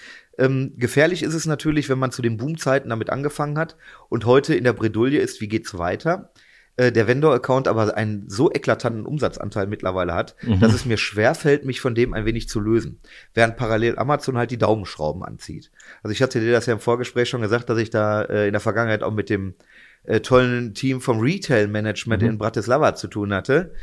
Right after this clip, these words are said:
Speaker 1: die mir, äh, als Dropshipment-Vendor eine Overstock-Allowance, äh, und Preisreduzierung wegen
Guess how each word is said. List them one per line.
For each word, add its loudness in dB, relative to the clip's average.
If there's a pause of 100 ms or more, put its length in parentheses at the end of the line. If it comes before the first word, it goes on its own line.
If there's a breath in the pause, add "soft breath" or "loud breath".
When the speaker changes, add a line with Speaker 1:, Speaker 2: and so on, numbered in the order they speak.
(320 loud breath)
Speaker 1:
die -2
mir, 2
äh, 2
als -2
Dropshipment-Vendor 2
eine 0
Overstock-Allowance, 0
äh, 2
und -4
Preisreduzierung 0
wegen -4